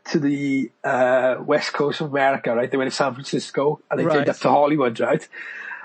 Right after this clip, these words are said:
Speaker 1: And they thought, "Let's do one of those star spotting tours."
Speaker 2: Yeah.
Speaker 1: Uh, you know, when they literally jump on a
Speaker 2: Yeah.
Speaker 1: bus and they go, "Oh, that's like, um, uh, fucking Arnold Schwarzenegger's house,"
Speaker 2: Yeah.
Speaker 1: you know, you know, and all the rest,
Speaker 2: Yeah.
Speaker 1: right?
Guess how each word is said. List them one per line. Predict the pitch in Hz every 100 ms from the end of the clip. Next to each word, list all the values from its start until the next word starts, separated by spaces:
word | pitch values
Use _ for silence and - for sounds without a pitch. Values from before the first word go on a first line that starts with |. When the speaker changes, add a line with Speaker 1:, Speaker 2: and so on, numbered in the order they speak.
| - -
Speaker 1:
And | 165 165 156 160 151 -
they | 190 180
thought, | - 156 160 - -
"Let's | 180 -
do | 208
one | 185 175
of |
those | 170 180
star | - - 180 156 160 160 _ _ _ -
spotting | - 190 175 - 185
tours." | 175 202 190 233 233 - -
Speaker 2:
Yeah. | 185 156 131 143 _ _ _ _ _ _
Speaker 1:
Uh, | 160 156 151
you | 170
know, |
when | 135 151
they |
literally | 160 165 143
jump | 170 170
on | 160
a |
Speaker 2:
Yeah. | 180 170
Speaker 1:
bus | 160
and | 151
they |
go, | 151 139
"Oh, | 139
that's | 143 135 -
like, | 151 131 - 143
um, | 131 127 127 127 120 120 120 127 -
uh, | - 117 - 113 113 - - -
fucking | - - 139
Arnold | 131 127
Schwarzenegger's | - 127 113 123 117 117
house," | 131 123 131
Speaker 2:
Yeah. | 135
Speaker 1:
you |
know, | 123 123 123
you | 123 123
know, | 135
and |
all | 131 127 123
the |
rest, | 117 107 156
Speaker 2:
Yeah. |
Speaker 1:
right? | 143 185